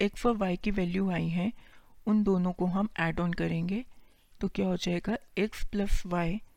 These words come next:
is equals to h cot alpha plus h cot beta। अब यहाँ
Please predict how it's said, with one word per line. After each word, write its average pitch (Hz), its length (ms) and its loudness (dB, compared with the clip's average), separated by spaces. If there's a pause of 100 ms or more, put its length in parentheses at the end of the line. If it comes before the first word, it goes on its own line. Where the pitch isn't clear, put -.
(640)
is 233 120 2 (160)
equals 175 580 -2
to 190 60 4 (1160)
h - 340 0 (160)
cot 196 260 -2 (160)
alpha 180 360 -2 (1080)
plus 185 300 0 (100)
h - 240 0 (120)
cot 202 300 0
beta। 233 340 -2 (2500)
अब 196 180 -2
यहाँ 196 280 2